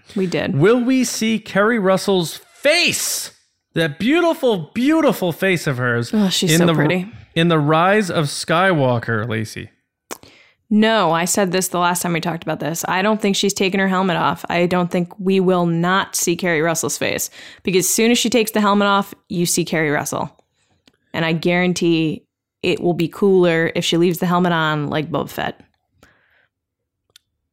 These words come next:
Speaker 1: Wrong.
Speaker 2: You think I'm wrong?
Speaker 1: Yeah, I think so. I think,
Speaker 2: Okay,
Speaker 1: I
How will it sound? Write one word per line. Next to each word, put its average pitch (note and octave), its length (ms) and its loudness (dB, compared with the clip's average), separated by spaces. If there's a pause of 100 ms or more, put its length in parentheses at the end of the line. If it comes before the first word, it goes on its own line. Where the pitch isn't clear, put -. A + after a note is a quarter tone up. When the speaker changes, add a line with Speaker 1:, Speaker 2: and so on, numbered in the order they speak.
(100)
Speaker 1:
Wrong. C#4 1600 0
Speaker 2:
You G#3 80 4
think A3 140 6
I'm A3+ 120 6
wrong? G#3 680 2
Speaker 1:
Yeah, D3 300 0
I - 20 -2
think A2 180 -6
so. G#2+ 320 -6
I C3+ 120 -4
think, C4+ 160 2
Speaker 2:
Okay, D#4+ 140 0
Speaker 1:
I - 20 2